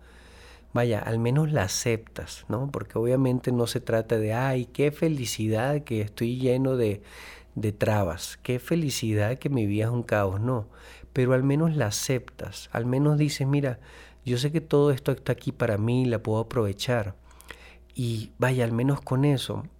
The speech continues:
yo te agradezco, vida, por esta experiencia, porque yo la voy a aprovechar y yo voy a sacar pepitas de oro de esto. No sé cómo, no sé en cuánto tiempo,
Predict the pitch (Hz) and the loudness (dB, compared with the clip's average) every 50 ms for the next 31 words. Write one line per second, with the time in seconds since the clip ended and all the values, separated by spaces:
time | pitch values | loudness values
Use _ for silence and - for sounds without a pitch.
0 | - - - - - - - 127 - 160 151 147 139 135 139 151 151 143 - - | -20 -20 -16 -12 -8 -4 -4 -2 0 0 2 2 4 4 4 4 2 0 -2 -2
1 | - 120 117 127 147 151 135 113 104 107 - 104 104 104 - 147 139 - - 107 | -4 -2 0 2 2 2 2 2 0 0 0 -2 -2 -2 -4 -4 -4 -2 -2 -2
2 | 101 104 113 123 135 131 - 104 101 104 - - 117 110 117 117 127 143 147 151 | 0 0 0 0 0 0 -2 -4 -6 -6 -6 -6 -4 -2 0 0 0 0 0 0
3 | 151 147 - 139 117 101 101 - - 131 143 131 - - - - - - - - | 0 0 0 0 0 0 -2 -2 -2 -2 -2 -2 -6 -14 -20 -20 -20 -20 -20 -20
4 | - - - 127 120 127 127 139 151 175 180 - - 123 - - 127 - - 160 | -10 -4 -2 0 2 2 4 4 2 2 0 0 -2 -2 -2 -4 -6 -4 -4 -4
5 | 151 160 151 151 156 147 143 127 117 113 127 143 139 127 123 131 131 - - - | -4 -4 -4 -2 0 0 2 2 2 2 2 2 2 2 2 0 0 -4 -8 -10
6 | 107 110 127 127 131 139 151 147 - - 170 170 - 143 139 123 95 95 - - | -8 -4 0 2 2 4 2 2 0 -2 -2 0 2 2 2 2 0 -2 -6 -10
7 | - - - - - - - - - - 120 113 117 117 113 - - 135 135 131 | -20 -20 -20 -20 -20 -20 -20 -16 -10 -4 -2 0 0 0 -2 -2 -2 -2 0 2
8 | 131 123 123 120 117 113 - 113 101 95 95 - - - | 0 0 2 0 -4 -4 -4 -4 -4 -4 -4 -6 -10 -14